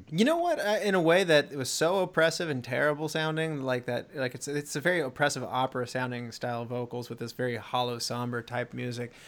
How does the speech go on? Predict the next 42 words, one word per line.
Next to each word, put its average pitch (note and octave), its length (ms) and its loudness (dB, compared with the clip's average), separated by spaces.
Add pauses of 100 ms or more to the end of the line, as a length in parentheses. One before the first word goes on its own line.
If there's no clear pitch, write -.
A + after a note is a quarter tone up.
(220)
As E3+ 200 10
they're F3 100 4
leaving D#3+ 240 4
the C#3 60 2
parking D3+ 440 4
lot, C3 340 6 (340)
and C3 80 -2
you're C3+ 100 4
like, C3 320 2 (220)
"Well, C3+ 440 4
this B2+ 460 2
doesn't C#3 480 4
sound B2+ 300 2
like A#2+ 160 -4
things B2+ 240 -4
are B2 60 -4
going B2 300 -2
in B2+ 120 -2
a B2 40 -4
good B2+ 140 -2
direction." C3+ 500 0
And C3+ 140 0
sure C3+ 260 4
enough, D#3 240 2
they B2 120 -2
pull C3 240 0
up B2+ 180 2
and, B2 260 -2
uh, A#2+ 220 0
it's A#2+ 140 -4
like, C3 120 -2
"Oh, A#3+ 200 4
my C#3 120 2
wife's G#3 300 0
dead A#2+ 300 -2
and, A2+ 240 -8
like, A2+ 180 -8
covered B2+ 240 -2
in A#2+ 120 -6
spider A#2+ 420 -2
webs," A#2+ 340 -4
and A#2 260 -6